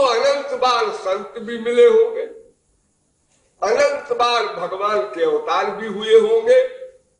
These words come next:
और अनंत बार हमने, अ, संतों की वाणी सुनी होगी, भगवान के प्रवचन भी सुने होंगे, वेदों, शास्त्रों, पुराणों के सिद्धांत भी सुने होंगे।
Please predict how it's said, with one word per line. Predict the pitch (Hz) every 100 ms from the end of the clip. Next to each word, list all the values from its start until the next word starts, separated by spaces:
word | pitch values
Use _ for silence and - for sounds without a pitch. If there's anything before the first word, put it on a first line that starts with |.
| _ _ _ _ _ _ -
और | 214 208
अनंत | 220 233 - -
बार | - 220 262
हमने, | 247 233 240 247 240
अ, | 233 - - - _ _ 190 202
संतों | 202 208 220 220 233 226
की | 220
वाणी | 214 202 208 208
सुनी | 208 185 208 240
होगी, | 190 185 180 240 240 240 _ _ _ _ -
भगवान | 175 175 190 214 226 -
के | 226 220
प्रवचन | 202 202 202 233 220 208
भी | 208
सुने | 190 202 214
होंगे, | 196 196 190 220 349 - - - - _ _ _ 143
वेदों, | 196 202 220
शास्त्रों, | - 185 196 196 - 214
पुराणों | 214 196 185 185 208 208
के | 214 196
सिद्धांत | 196 - 143 165 220 220 214
भी | 196 202
सुने | 190 196 202
होंगे। | 185 190 196 240